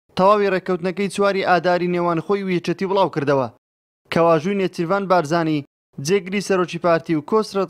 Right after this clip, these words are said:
ڕەسوول، جێگری سکرتێری گشتی یەکێتی لەسەرە. لە پاشکۆی ڕێکەوتنەکەشدا هاتووە، پارتی و یەکێتی هاوتەریب لەگەڵ پێکهێنانی حکوومەت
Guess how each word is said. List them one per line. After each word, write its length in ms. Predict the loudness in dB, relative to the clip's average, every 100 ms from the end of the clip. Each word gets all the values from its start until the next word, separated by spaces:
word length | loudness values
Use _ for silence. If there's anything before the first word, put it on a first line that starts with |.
| -4
ڕەسوول، 300 | -2 -2 -2 _ _ _ -12
جێگری 460 | 0 0 2 -2 -6
سکرتێری 480 | -6 -6 -2 -2 -2
گشتی 300 | -6 -2 -2
یەکێتی 340 | 0 -2 0 -2
لەسەرە. 320 | 0 -2 -2 -6 _ _ _ _ _ _ -4
لە 80 | 0
پاشکۆی 380 | 0 0 -2 0
ڕێکەوتنەکەشدا 600 | 0 -2 -4 -4 0 2 2
هاتووە، 340 | 2 0 0 -2 _ _ _ 0
پارتی 360 | 2 2 0 -2
و 80 | -2
یەکێتی 440 | 0 -2 -2 0 2
هاوتەریب 360 | 2 0 -2 -2
لەگەڵ 200 | -2 -2
پێکهێنانی 440 | -4 -2 -4 -4 -6
حکوومەت 420 | -4 -2 -2